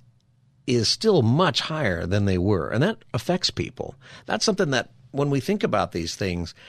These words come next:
it's the milk and it's the groceries, these things, and gas prices, energy prices, these things matter a whole lot more for people who are struggling. I don't like energy taxes. I don't like taxes on things that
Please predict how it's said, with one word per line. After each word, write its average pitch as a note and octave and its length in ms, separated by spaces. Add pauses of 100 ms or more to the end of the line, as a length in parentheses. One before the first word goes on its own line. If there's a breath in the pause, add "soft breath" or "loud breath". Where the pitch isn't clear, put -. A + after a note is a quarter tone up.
(240 loud breath)
it's C#3 280
the A#2+ 420
milk C#3+ 500
and G#2 200
it's G2+ 140
the G#2 100
groceries, G#2 880 (400 soft breath)
these F3+ 280
things, D#3+ 260
and A#2 180
gas C#3 240
prices, F2+ 640
energy C#3 380
prices, F2 500
these F#3 220
things A2 240
matter F#2 400
a F2+ 80
whole C#3+ 240
lot G#2 200
more F2+ 400 (360 loud breath)
for C#3 320
people D3+ 320
who B2+ 100
are G#2 80
struggling. E2+ 540 (1080 soft breath)
I B2+ 120
don't C#3+ 200
like A#2 460 (120)
energy G#2+ 420
taxes. - 600 (120)
I G#2 80
don't G#2 180
like G#2+ 220
taxes G2+ 480
on F2 240
things F#2 400
that F2 340